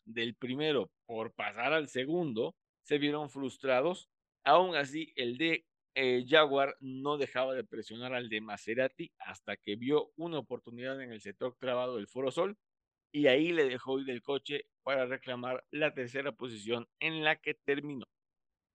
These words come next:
Quise entrevistar a los tres ocupantes del podio, pero solo pude hacerlo con dos, ya que apenas me desocupé de platicar con Oscar Vega,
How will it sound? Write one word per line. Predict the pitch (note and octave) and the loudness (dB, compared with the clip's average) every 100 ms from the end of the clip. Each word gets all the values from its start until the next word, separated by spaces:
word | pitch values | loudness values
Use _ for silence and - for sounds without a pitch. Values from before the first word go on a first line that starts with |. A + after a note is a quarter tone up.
| _ | _
Quise | G3+ A3+ A#3+ A#3+ | -2 -2 0 0
entrevistar | F3 D3+ D#3+ C#3+ F3+ | 0 0 0 4 6
a | F3+ | 6
los | F3+ | 4
tres | E3 F3+ | 0 -2
ocupantes | F3 D3+ C#3+ F3 E3 D3+ | -2 -4 2 2 2 0
del | D3 | 0
podio, | C3 F#3 F#3+ G3+ | 6 6 6 4
pero | D3+ B2+ | 4 2
solo | - C#3 D3 | 2 2 2
pude | - C#3+ C#3+ D3 C#3+ - | 0 -6 -2 0 0 4
hacerlo | A2+ - C3 C3+ C3+ | 2 2 -2 2 0
con | - D3+ D#3 | 2 -2 4
dos, | F3+ G#3 - - - - _ - | 4 4 0 -16 -20 -20 _ -10
ya | - B2 | 0 0
que | - C3+ | 0 0
apenas | B2 - C3+ D3+ D3+ | 0 2 0 0 -2
me | C3+ | -2
desocupé | A#2 G#2+ A2 A#2 C3 | -4 -6 -12 -6 -2
de | D3 | -2
platicar | C3+ A#2+ G#2 B2 | -4 -10 -4 -6
con | B2+ C#3+ | -4 -6
Oscar | C3 - D#3 | -6 -2 0
Vega, | D3 D3+ E3+ | 0 0 -4